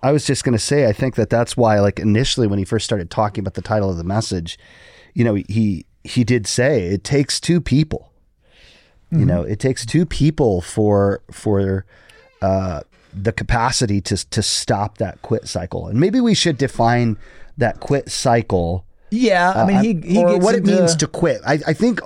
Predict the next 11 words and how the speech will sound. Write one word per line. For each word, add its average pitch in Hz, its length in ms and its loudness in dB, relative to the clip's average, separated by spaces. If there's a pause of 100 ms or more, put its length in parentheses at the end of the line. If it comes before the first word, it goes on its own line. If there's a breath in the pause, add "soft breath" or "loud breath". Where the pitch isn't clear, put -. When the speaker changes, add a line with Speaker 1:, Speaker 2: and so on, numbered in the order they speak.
(120)
Speaker 1:
overall, 139 640 4
because 135 340 0
we 131 100 4
do 143 200 2
wanna, 127 320 2
we 117 120 2
don't 135 240 2
wanna 127 200 2
just 110 500 -2 (160)
say, 104 360 2
"Okay, 98 440 0